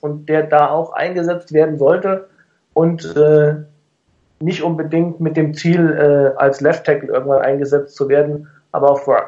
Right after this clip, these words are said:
Right Tackle ist er, ist er wirklich super, kann zur Not auch Guard spielen, wenn er mal, wenn, wenn's gebraucht würde oder wenn's Not am Mann ist. Und, äh, von daher an der Stelle ein guter Pick. Wobei ich auch da sagen würde, in der realen Draft, glaube ich, wird er etwas später gehen.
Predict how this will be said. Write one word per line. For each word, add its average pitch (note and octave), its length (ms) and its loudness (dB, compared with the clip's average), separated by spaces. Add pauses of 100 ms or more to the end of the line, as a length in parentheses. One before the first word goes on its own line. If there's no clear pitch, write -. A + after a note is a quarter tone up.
Right C#3 280 2
Tackle F3 320 -4
ist D3+ 200 -6
er, C#3+ 260 0
ist C#3+ 140 -10
er C#3+ 140 0
wirklich D3+ 260 -4
super, F3+ 360 0
kann D#3+ 260 -2
zur D#3 140 -8
Not D#3+ 160 -4
auch C3 200 -8
Guard D#3+ 240 2
spielen, E3+ 340 -6
wenn D#3+ 120 -4
er D#3 100 -2
mal, D3+ 380 0 (320)
wenn, D3 260 -6
wenn's D3 220 -2
gebraucht - 460 0
würde D3+ 200 0
oder C#3+ 200 0
wenn's D3 360 -10 (160)
Not D#3 220 -8
am C#3 120 -2
Mann D3 160 0
ist. D#3 320 -8 (400)
Und, C#3 320 0
äh, C3 300 6 (260)
von C3 160 -4
daher C3+ 580 2 (280)
an C#3 180 -4
der C#3+ 160 2
Stelle D3 340 0
ein C#3 440 -6 (360)
guter E3 280 2
Pick. - 400 -4 (540)
Wobei D3 320 2
ich D#3+ 100 -4
auch D#3 140 -6
da D3+ 200 0
sagen D#3+ 280 0
würde, D#3 180 -2
in D3 80 -4
der C#3 120 0
realen C3+ 360 -2
Draft, D3 340 -4
glaube C#3+ 220 -2
ich, - 120 -16
wird C#3+ 140 -4
er C#3 80 0
etwas C3 280 -6
später C3+ 340 -4
gehen. A#2 320 -10